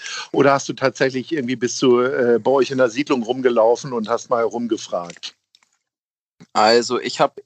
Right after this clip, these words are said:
Speaker 2: eher Kaffeebohnen aus Süd- und Mittelamerika, weil ich die persönlich am liebsten mag. Die haben oft ein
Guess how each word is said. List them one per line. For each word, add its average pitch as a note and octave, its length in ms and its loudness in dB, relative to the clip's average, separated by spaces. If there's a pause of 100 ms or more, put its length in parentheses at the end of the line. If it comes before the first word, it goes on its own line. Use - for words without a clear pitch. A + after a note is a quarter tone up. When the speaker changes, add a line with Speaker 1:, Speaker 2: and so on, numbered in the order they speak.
Speaker 2:
eher B2 560 4
Kaffeebohnen C#3 720 -8
aus A2+ 260 -8
Süd- C#3+ 320 -8
und B2+ 240 -2
Mittelamerika, E3 1200 0 (480)
weil A#2 240 2
ich - 140 -8
die C3+ 100 -6
persönlich C3+ 640 -4
am A2 100 -4
liebsten C3+ 400 -6
mag. C#3+ 280 2
Die A#2+ 180 0
haben A#2+ 220 0
oft - 320 -2
ein A2+ 180 -2